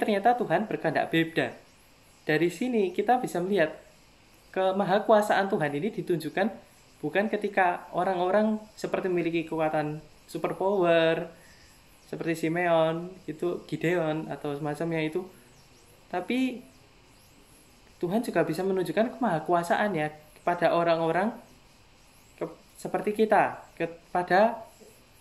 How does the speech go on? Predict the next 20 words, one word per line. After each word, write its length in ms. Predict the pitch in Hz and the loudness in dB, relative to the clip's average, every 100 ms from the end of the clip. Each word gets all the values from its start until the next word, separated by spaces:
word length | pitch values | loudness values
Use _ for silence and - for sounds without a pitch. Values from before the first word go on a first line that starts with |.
| - | -8
Tuhan 160 | 185 220 | 0 0
bisa 160 | 202 175 | 0 0
menunjukkan 480 | 165 156 190 220 | 0 0 0 0
kemahakuasaannya 720 | 233 165 156 156 156 143 165 214 | 0 0 2 0 0 -4 -6 -4
justru 480 | 160 - - 208 | -6 -4 0 0
ketika 400 | 214 208 180 220 | 0 -2 2 4
manusia 420 | 233 190 175 - 175 | 4 0 -2 -2 -2
itu 240 | 165 240 - - | 0 -2 -4 -2
lemah, 320 | 190 196 156 | 0 2 0
ketika 320 | - - 156 160 | -2 -6 -6 -4
kita 240 | 170 165 | 0 0
itu 80 | 190 | 0
lemah. 320 | 196 160 - - - - - - - - - | -2 -2 -4 -10 -20 -20 -20 -20 -20 -20 -8
Nah, 120 | 170 160 | -6 -2
di 160 | 165 | -4
sini 240 | 202 220 254 | -2 -2 0
Tuhan 240 | 190 214 | 0 2
menunjukkan 640 | 240 214 170 - 165 214 - - - - - - - | 2 0 0 -2 -2 -4 -8 -20 -20 -20 -20 -10 -2
bahwa 400 | 151 151 147 - - - | 0 2 -2 -8 -20 -8
ternyata 800 | 175 190 254 254 170 165 170 - | -2 2 2 6 6 6 2 -14